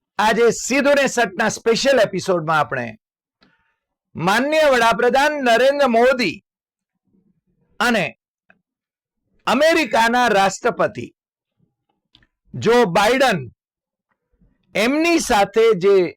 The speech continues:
આજે ચર્ચા થઈ, ટેલિફોનિક ચર્ચા થઈ, એની વાત કરવાના છીએ. અને સોવિયત રશિયાના, આમ તો રશિયા જ કહેવાય હવે, કારણ સોવિયત રશિયા તૂટી ગયું, રશિયાના પ્રેસિડેન્ટ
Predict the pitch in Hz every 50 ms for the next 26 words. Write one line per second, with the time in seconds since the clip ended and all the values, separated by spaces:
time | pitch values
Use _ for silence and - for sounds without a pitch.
0 | _ - 165 170 170 170 175 165 156 139 113 - _ _ _ _ _ - - 202
1 | 202 202 - 262 233 208 175 - - 127 117 - - - _ _ _ _ _ _
2 | _ _ _ _ _ _ _ - 262 294 330 339 285 214 262 277 254 240 226 180
3 | - - 175 156 139 120 - 156 131 123 - - 117 113 113 113 - _ - -
4 | - _ _ _ _ _ _ _ - 262 302 320 320 294 262 240 220 220 220 -
5 | 220 208 202 196 190 196 196 190 190 - - 208 226 233 - - - 214 240 226
6 | 196 156 131 - - _ _ _ _ _ - - _ _ - - - 254 269 302
7 | 311 311 302 220 202 240 214 185 - - 208 190 170 160 147 135 120 113 - _
8 | _ _ _ _ _ _ _ _ _ _ _ _ _ _ _ _ _ _ _ _
9 | _ _ _ _ - - 135 147 - 190 185 190 190 - - 254 240 233 175 -
10 | - 226 220 214 214 202 196 190 180 180 185 180 180 - _ - 143 143 139 -
11 | - 170 175 185 196 190 - 185 180 - - 165 151 - - 190 185 240 254 220
12 | 233 202 185 175 - - _ _ _ _ _ _ _ - - - - - - -
13 | 151 196 220 - - 285 311 320 302 294 269 247 - - 208 185 - - 202 165
14 | 160 139 131 135 120